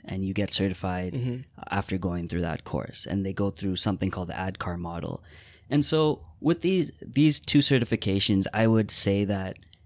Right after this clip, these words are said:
Speaker 1: they often require a bit more experience within a given field. So within public health, it's not like you can have,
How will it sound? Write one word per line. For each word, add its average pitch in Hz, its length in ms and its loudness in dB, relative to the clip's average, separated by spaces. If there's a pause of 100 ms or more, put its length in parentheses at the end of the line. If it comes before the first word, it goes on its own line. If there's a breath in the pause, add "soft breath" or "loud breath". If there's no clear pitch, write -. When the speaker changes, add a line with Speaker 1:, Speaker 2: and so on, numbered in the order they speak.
(200)
Speaker 1:
they 123 800 6 (220)
often 110 400 2
require 101 680 0
a 92 100 -4
bit 107 240 0
more 104 240 0
experience 101 880 0
within 101 760 -4
a 104 120 -4
given 95 280 -2
field. 101 400 0
So 98 140 -2
within 98 300 -2
public 104 340 0
health, 98 340 -4 (360 loud breath)
it's - 160 -6
not 113 200 4
like 104 220 0
you 107 80 2
can 98 240 2
have, 101 540 2